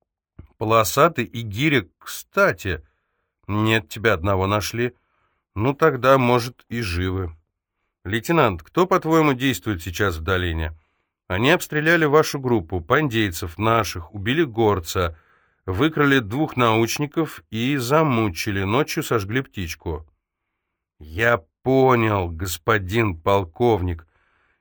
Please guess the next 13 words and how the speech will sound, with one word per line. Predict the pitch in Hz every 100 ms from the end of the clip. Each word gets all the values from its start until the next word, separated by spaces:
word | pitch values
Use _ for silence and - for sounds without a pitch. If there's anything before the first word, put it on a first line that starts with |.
| -
Не | 104
могу | 127 165 160 185
сказать | - 147 135 156 156 -
точно, | - 196 208 143 120 107
они | 120 170
как | 170 156 156
призраки. | - 175 151 101 95 82 92 78 78 _ _ _
Банда. | - 92 143 185 120 92 82 82 _ _ _ _ _ -
Мы | 117 151
их | 160 156
выслеживали, | 156 - 196 196 127 117 107
но | 110 143
бесполезно. | 185 - - 180 160 113 92 90 80